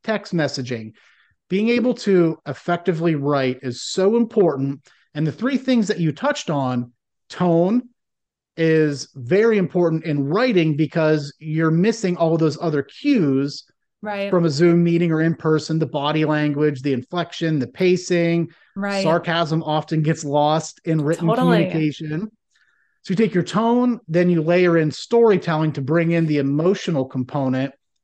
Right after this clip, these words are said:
Speaker 1: and then being succinct.
Speaker 2: Mm-hmm.
Speaker 1: People are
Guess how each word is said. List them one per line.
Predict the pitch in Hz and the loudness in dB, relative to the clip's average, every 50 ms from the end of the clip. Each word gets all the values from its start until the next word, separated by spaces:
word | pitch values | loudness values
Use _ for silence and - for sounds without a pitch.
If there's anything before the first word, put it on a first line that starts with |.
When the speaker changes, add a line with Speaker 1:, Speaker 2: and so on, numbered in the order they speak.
| _ _ _ _ _ _ _ _ - | _ _ _ _ _ _ _ _ -4
Speaker 1:
and | 165 175 | -2 0
then | 175 175 170 | 2 2 2
being | 156 185 190 185 185 185 180 180 - - | 2 0 0 2 0 0 -2 -2 -8 -14
succinct. | - - - 147 - - - - 147 113 98 87 71 _ - - - _ _ _ _ _ _ _ _ _ _ _ _ _ _ _ _ _ _ - | -12 -6 -6 -6 -6 -6 -6 -6 -6 -6 -6 -8 -14 _ -20 -20 -20 _ _ _ _ _ _ _ _ _ _ _ _ _ _ _ _ _ _ -6
Speaker 2:
Mm-hmm. | 202 196 196 175 | -4 -4 -2 0
Speaker 1:
People | 226 214 185 262 254 - | 0 0 0 0 -2 0
are | - 180 175 170 165 165 160 151 147 | 0 2 2 2 2 2 2 0 -2